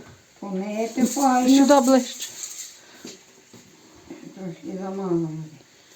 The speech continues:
Speaker 1: Але так. Файно її промити. О.
Speaker 2: Вода, як, яку воду ви
Speaker 1: Таку
Speaker 2: промиваєте?
Speaker 1: літну, таку горячу ні.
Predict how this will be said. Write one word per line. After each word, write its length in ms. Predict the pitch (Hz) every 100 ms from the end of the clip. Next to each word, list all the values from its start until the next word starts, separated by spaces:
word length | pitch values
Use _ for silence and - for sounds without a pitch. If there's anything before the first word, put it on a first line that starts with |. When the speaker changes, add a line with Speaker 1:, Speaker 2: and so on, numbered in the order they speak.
| - - - - - _ _ -
Speaker 1:
Але 380 | - 170 160 165 156 -
так. 100 | 156 - - - - - -
Файно 340 | 214 202 185
її 160 | 180 175
промити. 800 | 160 170 165 180 233 240 285 262 - _ _ _ - - 262 - 311
О. 40 |
Speaker 2:
Вода, 540 | 202 165 226 247 285 320
як, 240 | 302 -
яку 340 | 285 277 320 302
воду 260 | 262 240
ви 60 | 233
Speaker 1:
Таку 60 | 220
Speaker 2:
промиваєте? 540 | 214 208 196 - 330 330
Speaker 1:
літну, 460 | 311 269 233 220 190
таку 300 | 254 254 302
горячу 680 | 233 214 269 320 277 320 311
ні. 460 | 330 330 247 175